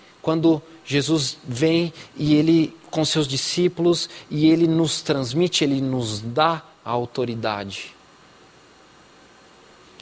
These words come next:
Você é autoridade sobre a sua casa,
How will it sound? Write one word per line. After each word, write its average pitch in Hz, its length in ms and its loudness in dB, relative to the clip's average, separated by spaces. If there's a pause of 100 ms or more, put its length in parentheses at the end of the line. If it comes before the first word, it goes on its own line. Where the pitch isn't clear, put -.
(1500)
Você 185 580 0 (240)
é 120 60 -2
autoridade 127 640 -2
sobre 123 300 -4
a 117 40 -4
sua 113 220 -4
casa, 127 520 -6